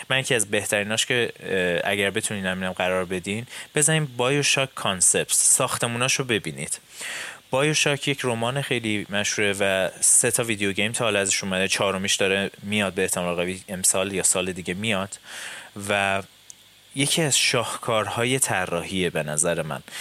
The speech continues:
از لحاظ نویسندگیش که شاهکاره، از لحاظ نراتیو دیزاینش شاهکاره. و شما برید سرچ کنید. بچه‌ها، من همیشه اینو اینجوری مثال می‌زنم: شهری د-، زیر آب، شهری در آسمان.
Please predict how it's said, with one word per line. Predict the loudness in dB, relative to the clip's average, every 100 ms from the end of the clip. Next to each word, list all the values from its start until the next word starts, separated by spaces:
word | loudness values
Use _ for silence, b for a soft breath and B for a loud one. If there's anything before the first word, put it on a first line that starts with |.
| B B
از | 0 2
لحاظ | 2 2 0
نویسندگیش | 0 -2 2 2 2 -2 -2 0 -2
که | 0
شاهکاره، | 0 0 -2 -2 0 2 2 0 B B B
از | 0 2 2
لحاظ | 2 0 0
نراتیو | 0 0 -2 -6 -4
دیزاینش | -2 0 0 0 0 0
شاهکاره. | -2 -2 0 0 0
و | 0 2
شما | 0 0
برید | 0 2
سرچ | 4 4 2
کنید. | 2 2
بچه‌ها، | 2 2
من | -2
همیشه | -2 0 0
اینو | 0 0
اینجوری | 0 0
مثال | 0 2 2 2
می‌زنم: | 0 0 2
شهری | 2 2 0 -2
د-، | -2 -2
زیر | 0 2 2
آب، | 2 2
شهری | 2 2 0
در | 0 2
آسمان. | 2 2 0 -6